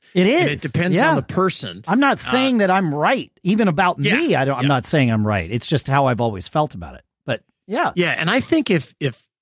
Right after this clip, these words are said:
Speaker 2: if someone's young and they have a business degree maybe or an M B A and they're looking at buying, "Well, I could buy that dumpster business and that's a passive
Speaker 1: Yeah.
Speaker 2: income." And, you know, they're, they're in for a shock, uh, about the amount of time and effort. And, like, you know, one of the,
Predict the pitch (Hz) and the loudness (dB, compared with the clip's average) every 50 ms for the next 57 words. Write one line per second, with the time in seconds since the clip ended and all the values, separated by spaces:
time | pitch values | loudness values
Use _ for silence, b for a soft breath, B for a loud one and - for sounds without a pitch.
0 | _ - 131 - - - 196 202 202 196 196 180 151 - - 131 127 139 135 139 | _ -14 -12 -10 -4 0 2 4 4 4 4 2 -2 -6 -8 -2 2 4 4 6
1 | 147 143 143 143 143 123 110 92 87 85 85 - - _ _ _ _ _ 107 110 | 6 6 4 4 2 2 0 -2 -4 -6 -12 -16 -20 _ _ _ _ _ -6 -4
2 | 104 127 123 107 104 101 92 _ _ - 120 117 - 127 - - - 107 98 113 | -2 -2 -2 -2 -4 -8 -14 _ _ -8 -8 -6 -6 -8 -10 -10 -10 -8 -4 -2
3 | 107 107 110 107 104 101 110 107 95 101 98 98 98 95 90 76 67 73 82 98 | 0 2 2 2 2 0 0 -2 -2 -2 -2 0 0 0 0 -2 -2 -2 -2 -2
4 | 110 107 113 98 90 92 95 95 87 90 92 92 82 - 69 82 101 123 - - | -2 0 0 0 2 2 2 2 2 0 0 -2 -4 -6 -8 -8 -8 -8 -6 -4
5 | 113 107 - - - 104 101 107 113 113 120 165 190 - - 139 123 127 123 123 | -4 -4 -6 -6 -6 -6 -4 -4 -4 -4 -4 -2 -2 0 0 0 0 0 0 0
6 | - 117 104 - - 123 143 135 - - 139 139 - 139 139 135 - 151 147 - | 0 -2 -2 0 -2 -2 -2 -2 -4 -8 -8 -4 -2 -2 -2 -2 -2 -2 -2 -2
7 | - 127 120 135 147 139 - - 95 - - 156 160 151 - - 135 107 113 131 | -2 -4 -2 -2 -2 -2 -4 -6 -4 -2 -2 -2 -2 -2 -2 -4 -4 0 2 2
8 | 151 143 - - 147 143 143 143 139 139 135 117 98 92 B B B B B B | 2 2 2 2 2 4 4 4 4 4 2 2 0 -2 B B B B B B
9 | - 156 147 135 156 185 190 - _ - 185 202 202 220 240 226 - - 147 131 | 0 0 2 2 2 2 0 0 _ 2 2 4 4 4 2 2 2 2 4 4
10 | 113 - - - - 139 131 131 117 87 80 - - - b b b b b b | 4 2 0 -4 -2 0 2 2 2 2 0 -2 -8 -14 b b b b b b
11 | b b b _ - 117 107 101 101 98 92 90 87 82 - - _ _ _ 110 | b b b _ -8 -4 -4 -2 -2 -2 -2 -2 -4 -6 -8 -10 _ _ _ -14
12 | 104 92 - _ _ - 117 104 104 - - 117 104 92 104 107 107 110 113 117 | -12 -12 -14 _ _ -4 -4 -4 -4 -2 -2 -4 -2 -2 -2 -2 -2 0 2 2
13 | 117 110 104 - - - - 113 113 110 107 101 101 104 104 - 107 101 92 - | 2 0 0 -4 -6 -4 -2 -2 0 0 0 0 0 -2 -2 -2 -2 -2 -2 -2
14 | - 123 127 131 143 143 - - - 226 226 214 220 254 277 233 | -4 -4 -2 0 -2 -2 -4 -4 0 2 4 4 4 4 4 2